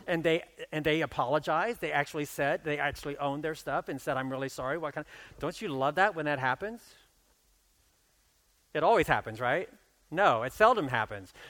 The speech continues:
It doesn't, it doesn't happen near enough for someone to actually have the courage and the love enough to go to a person and say, "Hey, you know what? This happened, and I'm not good about this. This hurt my feelings." To love enough to confront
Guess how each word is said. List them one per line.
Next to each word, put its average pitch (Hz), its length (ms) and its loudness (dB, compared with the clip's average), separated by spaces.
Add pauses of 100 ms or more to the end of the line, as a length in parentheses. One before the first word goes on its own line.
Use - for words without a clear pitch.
It 160 100 -2
doesn't, 196 240 2
it 156 140 -2
doesn't 196 240 2
happen 160 400 2
near 196 240 4
enough 170 420 -2 (280)
for 170 100 0
someone 196 400 4
to 190 160 0
actually 170 300 2
have 185 320 6
the 180 100 -4
courage 202 480 2
and 160 120 -4
the 156 60 2
love 175 280 4
enough 143 380 0 (200)
to 160 100 -6
go 165 160 2
to 208 60 4
a 196 80 4
person 165 340 -2
and 151 100 -2
say, 156 200 4
"Hey, 139 340 0
you 135 60 -6
know 135 120 -4
what? 135 220 0
This 147 140 -6
happened, 117 480 -2 (1300)
and 135 140 -4
I'm 143 100 0
not 143 180 -4
good 147 140 -4
about 113 260 -6
this. 101 200 -12
This - 180 -12
hurt 143 160 -8
my 127 100 -8
feelings." 113 480 -12 (340)
To 139 80 -4
love 156 340 2
enough 160 260 -2
to 143 80 -10
confront 135 500 -8